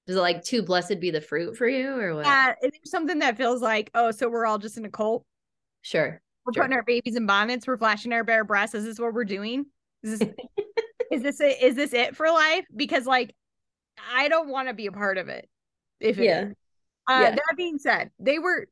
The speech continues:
Speaker 2: bare breast flashing level drunk, which is, I think, pretty drunk.
Speaker 1: Very
Speaker 2: So
Speaker 1: drunk.
Speaker 2: I read it like Heather, while drunk, ran into a camera that a cameraman was holding, banged her eye up, and blamed him for, like, being in her way. But,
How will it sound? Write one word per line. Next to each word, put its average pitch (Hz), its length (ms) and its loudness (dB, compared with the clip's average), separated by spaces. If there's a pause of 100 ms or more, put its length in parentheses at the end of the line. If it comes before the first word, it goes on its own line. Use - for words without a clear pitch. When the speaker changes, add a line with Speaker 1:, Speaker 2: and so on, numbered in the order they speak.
(120)
Speaker 2:
bare 269 520 2
breast 240 500 -2 (160)
flashing 208 580 -2
level 190 320 -2
drunk, - 440 -8 (200)
which 240 240 0
is, 196 180 -6 (280)
I 196 180 2
think, 208 300 -4
pretty 190 240 -4
drunk. - 400 -12 (340)
Speaker 1:
Very - 280 4
Speaker 2:
So - 20 -2
Speaker 1:
drunk. 196 240 4 (100)
Speaker 2:
I 320 160 -6
read 339 180 4
it 220 160 0
like 208 380 0
Heather, 277 600 -2 (260)
while 233 280 0
drunk, 214 500 -4
ran 220 420 0
into 220 340 -6
a 196 60 -4
camera 190 680 -6 (180)
that 214 160 0
a 208 40 -4
cameraman 196 500 -6
was 185 100 -12
holding, 180 440 -10 (120)
banged 208 420 -4
her 190 140 0
eye 180 200 0
up, 170 280 -6
and 202 200 -4
blamed 185 340 -8
him 185 240 -8
for, 190 100 -8
like, 180 220 -8
being 170 220 -10
in 165 100 -10
her 175 180 -8
way. 143 280 -10 (460)
But, 208 500 2